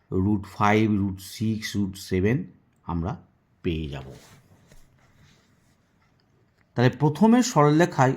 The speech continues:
ও বিন্দুতে স্থাপন করলাম, সরলরেখার উপর এমনভাবে এ বিন্দু নিলাম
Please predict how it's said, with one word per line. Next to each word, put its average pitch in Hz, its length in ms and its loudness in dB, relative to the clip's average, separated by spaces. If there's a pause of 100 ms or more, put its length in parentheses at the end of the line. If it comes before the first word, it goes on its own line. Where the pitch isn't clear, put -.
ও 120 160 4
বিন্দুতে 151 420 2
স্থাপন 117 400 -4
করলাম, 107 320 -2 (800)
সরলরেখার 143 560 6
উপর 180 200 0 (220)
এমনভাবে 160 760 4 (120)
এ 165 160 6
বিন্দু 170 340 6
নিলাম 110 360 6